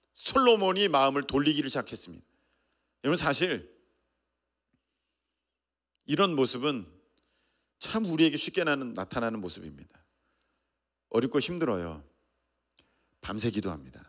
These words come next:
걱정되는 일이 있어요. 눈물 나는 일이 있어요. 힘든 일이 딱 터져요. 하나님 앞에 나와 매달립니다.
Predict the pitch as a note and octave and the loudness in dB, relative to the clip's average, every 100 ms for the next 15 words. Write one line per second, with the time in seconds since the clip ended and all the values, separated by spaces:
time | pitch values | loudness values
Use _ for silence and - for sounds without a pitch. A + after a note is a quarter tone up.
0 | - _ _ _ _ _ _ _ _ _ | -20 _ _ _ _ _ _ _ _ _
1 | _ A2+ A2 D3 C3 B2+ A#2+ A2 A2 - | _ -6 -2 2 2 2 -2 -4 -6 -4
2 | G2+ G2+ G#2 C#3+ D3 C#3 C#3 B2+ A#2+ A2 | -4 -4 -4 -2 2 4 2 0 -2 -2
3 | - G2+ G#2 G#2+ F#2+ _ _ - - G#3+ | -4 -4 -4 -6 -12 _ _ -12 -6 -4
4 | G3+ F3+ E3+ F3+ F3 - D#3+ G2 E2+ - | -4 0 0 0 -2 -4 -2 -2 -4 -10
5 | _ _ _ _ _ _ _ - C3+ C3 | _ _ _ _ _ _ _ -4 0 0
6 | B2 - G#2 F#2+ G2 C3+ - _ _ _ | 0 -2 -4 -2 -2 -4 -8 _ _ _
7 | _ - F#2+ F#2 F#2+ F2 D2+ - | _ -6 -2 0 -2 -2 -10 -16